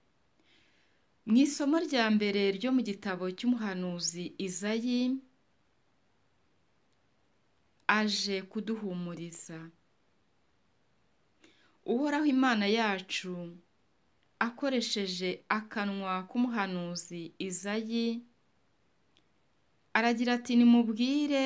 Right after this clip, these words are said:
abakutse umutima muti, 'Nimukomere, mwoye gutinya. Dore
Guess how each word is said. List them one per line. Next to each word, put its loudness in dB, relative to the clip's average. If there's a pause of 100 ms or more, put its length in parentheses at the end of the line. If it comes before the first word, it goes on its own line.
(100)
abakutse 0
umutima 0
muti, -6 (920)
'Nimukomere, -2 (440)
mwoye 0
gutinya. -10 (1300)
Dore 0